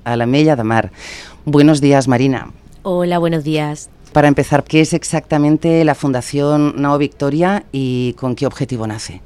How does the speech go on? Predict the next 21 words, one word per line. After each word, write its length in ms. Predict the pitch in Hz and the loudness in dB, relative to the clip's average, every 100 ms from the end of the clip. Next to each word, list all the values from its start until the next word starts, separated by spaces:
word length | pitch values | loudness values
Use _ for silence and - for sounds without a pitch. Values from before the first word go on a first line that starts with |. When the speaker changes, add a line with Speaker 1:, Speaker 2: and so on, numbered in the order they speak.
| _ _ _ _ _ | _ _ _ _ _
Speaker 2:
Bueno, 300 | 180 190 170 | 0 2 2
en 100 | 170 | 2
el 140 | 165 | 2
año 440 | 165 190 196 202 196 | 2 2 2 2 0
noventa 380 | 196 190 185 | -2 -4 -4
y 80 | 190 | -2
dos 240 | 214 226 311 | -2 -2 -4
se 380 | - - 185 | -8 -4 -4
construye, 920 | 170 175 - 165 175 170 180 185 185 175 - | 0 -2 -2 -2 0 2 4 4 4 0 -2
em, 500 | 185 175 165 156 156 | 2 4 4 2 0
la 560 | 156 147 143 139 139 - | 0 0 0 0 -2 -4
primera 300 | 156 160 165 | -4 -2 0
réplica, 460 | 190 196 190 202 | -2 -2 -2 -2
que 80 | 202 | -4
es 40 | |
la 80 | 170 | -4
réplica 380 | 156 156 156 160 | -6 -8 -8 -4
de 140 | 165 | -2
la 160 | 160 160 | -2 -2
Nao 180 | 160 156 | -4 -4
Victoria. 540 | 160 - 190 185 220 | -6 -4 -2 -2 -4